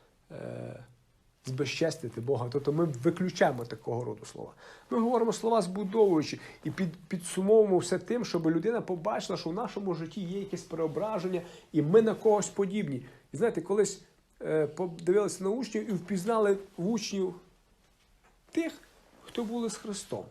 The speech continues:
Чому? Тому що вони, е, уподоблялися до Христа, преображалися у своїх навиках, і нам з вами потрібно йти тим же шляхом. Далі Осборн говорить, що нам потрібно ходити туди, куди би через нас пішов Христос.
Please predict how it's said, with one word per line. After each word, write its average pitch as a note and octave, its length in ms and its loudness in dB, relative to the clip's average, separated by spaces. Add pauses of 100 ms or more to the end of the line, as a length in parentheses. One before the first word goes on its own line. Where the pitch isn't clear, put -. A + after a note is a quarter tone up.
(360)
Чому? G3 260 -2
Тому G3 160 -6
що G#3 120 -6 (340)
вони, F#3 200 -4
е, A3+ 80 -4 (800)
уподоблялися F3 1000 0
до - 100 -10
Христа, - 440 -14 (320)
преображалися G3 800 2
у D#3+ 160 -2
своїх - 320 -2
навиках, D#3 400 0
і D3+ 100 2
нам F#3 280 0
з - 80 -6
вами D#3 240 0
потрібно C#3 420 -4 (280)
йти B2 180 -6
тим C#3+ 220 -2
же C3 100 -8
шляхом. - 380 -8 (300)
Далі G#3+ 200 6
Осборн G3+ 380 2
говорить, G3 280 2
що - 140 -4
нам F#3+ 120 2
потрібно F#3+ 400 2 (160)
ходити F3 460 6
туди, E3 240 0
куди F3 240 2
би F3 120 2
через C#3+ 260 -4
нас D#3 180 -4
пішов C3 300 -10
Христос. - 480 -14